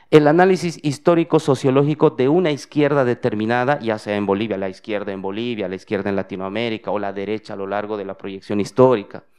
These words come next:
El estudio del imaginario social, ¿qué cree o qué percibe la gente cuando escucha la palabra izquierda o derecha? O cuando un candidato establece y dice, "Yo soy un candidato de derecha y planteo esto", o es calificado tal vez por el proceso electoral de tal manera.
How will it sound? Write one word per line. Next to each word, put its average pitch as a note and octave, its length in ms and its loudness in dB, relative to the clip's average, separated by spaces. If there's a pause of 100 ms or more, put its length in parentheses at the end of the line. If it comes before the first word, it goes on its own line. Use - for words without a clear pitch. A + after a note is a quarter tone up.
(420)
El D3+ 140 6
estudio F#3+ 480 4
del C#3 160 0
imaginario C#3 560 2
social, B2 560 -2 (100)
¿qué A3 260 0
cree F3 380 0
o C3+ 160 -2
qué E3+ 100 -2
percibe D#3+ 460 -2
la A#2+ 140 0
gente C3+ 320 -6
cuando A2+ 200 -6
escucha C#3 320 -4
la A2 140 0
palabra A#2 300 -2
izquierda A2+ 380 -8
o A#2 40 -6
derecha? - 460 -10 (400)
O C#3 120 2
cuando C#3+ 220 2
un E3+ 80 0
candidato D3 640 -2
establece B2+ 500 -2
y A#2+ 40 -2
dice, B2 300 -6
"Yo E3+ 280 2
soy D#3 220 0
un D#3+ 100 0
candidato C3 540 0
de A2+ 120 2
derecha C3 400 0
y B2+ 80 -4
planteo A#2 480 -2
esto", - 320 -12 (1200)
o A#2 140 8
es B2 120 2
calificado A#2 680 0
tal G#2+ 160 0
vez A#2 160 0
por G#2+ 140 0
el G2+ 80 -2
proceso G#2 340 -8
electoral G2+ 380 -4
de G2 80 -2
tal G2 180 -4
manera. F#2 400 -10